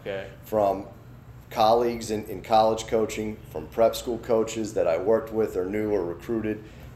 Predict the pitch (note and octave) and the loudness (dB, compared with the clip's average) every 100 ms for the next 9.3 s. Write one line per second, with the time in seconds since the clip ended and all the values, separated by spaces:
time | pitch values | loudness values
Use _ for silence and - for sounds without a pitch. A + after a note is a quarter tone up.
0 | - F#2+ G2 F#2+ F#2+ F#2+ F#2+ - - A#2 | -8 -6 -4 -4 -2 0 0 -6 -6 0
1 | A2+ G#2+ G2 F2+ F2+ F2+ - E2+ E2 F2 | 0 0 -4 -4 -2 -4 -6 -10 -10 -12
2 | E2 F#2 F#2 - F2+ E2 F2 E2 A2+ C#3 | -4 -2 -2 -2 -4 -4 -6 -6 2 2
3 | E3+ D#3+ A2+ G#2+ A2 B2+ B2 - - - | 2 0 -2 -2 0 0 -4 -12 -6 2
4 | D#3+ A#2 G2+ - F#2 B2+ D3+ D3 D#3 - | 4 6 2 2 0 4 4 4 0 -2
5 | - F3+ F#3+ - - - - - G#2+ A2 | -6 -8 -10 -16 -20 -20 -20 -6 0 2
6 | G2+ - D#3+ E3+ A2+ G#2+ - D#3 - A#2+ | 2 -2 -2 -2 -2 -6 -4 -6 -2 -4
7 | G2 G#2 C#3 D3+ - G2 E2+ - F2+ D#2+ | -2 0 0 0 -2 -2 -2 -4 -2 -2
8 | D#2+ - F2 F2 F#2+ F#2 - B2 A2+ A2 | -2 -8 -10 -10 -12 -10 -6 -2 2 4
9 | G#2+ G#2 G2 | 6 4 2